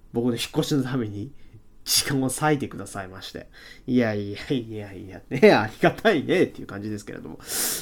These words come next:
まあ、出していただいて、本当にね、あのー、搬出はスムーズに、あのー、いったかな。あの、メタルラックがね、ちょっとかなりちょっと大きいものがね、一台あってですね。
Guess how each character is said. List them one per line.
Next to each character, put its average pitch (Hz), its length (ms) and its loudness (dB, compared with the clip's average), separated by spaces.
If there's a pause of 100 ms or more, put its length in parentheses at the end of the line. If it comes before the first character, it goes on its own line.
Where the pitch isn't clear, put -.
ま 202 80 10
あ、 165 40 10
出 170 200 10
し 170 100 -2
て 120 120 0
い 107 60 -2
た 190 60 -10
だ 185 60 -8
い - 60 -2
て、 160 80 2
本 359 320 6
当 359 100 6
に 320 60 6
ね、 320 100 6
あ 285 100 8
の 240 100 4
ー、 214 560 4
搬 185 220 6
出 - 200 -2
は 170 380 2
ス - 240 -2
ム 175 220 8
ー 151 40 8
ズ 113 160 2
に、 98 240 -12 (120)
あ 104 420 -10
の 98 500 -10
ー、 - 20 -16 (920)
い 147 280 0
っ - 40 -20
た 226 100 8
か 160 100 4
な。 143 260 4
あ 156 100 4
の、 143 80 6
メ 160 160 10
タ 202 140 12
ル 453 160 12
ラ 480 80 12
ッ 466 40 8 (100)
ク 180 100 0
が 156 120 8
ね、 165 220 8
ち 214 100 2
ょ 254 40 0
っ - 40 -8
と 131 80 -8
か - 180 4
な 349 100 4
り 120 180 2
ち - 80 2
ょ 240 40 6
っ - 40 -6
と - 200 -4
大 285 200 10
き 294 220 4
い - 20 4
も 131 120 2
の 101 120 -6
が 104 100 -6
ね、 120 100 -2
一 151 320 -2
台 131 120 4
あ 101 100 -8
っ - 60 -14
て - 120 -14
で - 140 -12
す - 120 -16
ね。 - 180 -12